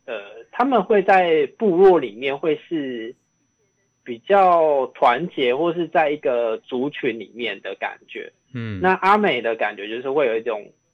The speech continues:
Speaker 1: 阿美跟太鲁阁会比较有点分开的感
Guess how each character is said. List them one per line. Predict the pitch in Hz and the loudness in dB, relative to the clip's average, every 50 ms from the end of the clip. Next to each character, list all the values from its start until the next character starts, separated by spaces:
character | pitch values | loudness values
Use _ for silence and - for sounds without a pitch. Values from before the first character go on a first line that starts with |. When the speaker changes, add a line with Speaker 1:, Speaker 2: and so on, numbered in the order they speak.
| _ _ _ _ _ _ _ _ _ | _ _ _ _ _ _ _ _ _
Speaker 1:
阿 | - 196 | 0 2
美 | 254 247 185 135 | 4 4 2 2
跟 | 156 165 | 2 2
太 | 185 220 208 156 | 2 4 4 2
鲁 | 131 - | 2 0
阁 | - 104 | -4 -4
会 | - 185 - | -2 -2 -4
比 | - - | -4 -2
较 | - 127 127 123 120 117 120 | 0 2 4 4 4 2 0
有 | 123 | -2
点 | 131 113 104 - - | -4 -6 -8 -8 -6
分 | 127 120 123 120 | -6 -6 -6 -6
开 | - - 123 117 | -4 -2 -2 -2
的 | 117 110 104 | -2 -4 -6
感 | - 107 - | -6 -10 -12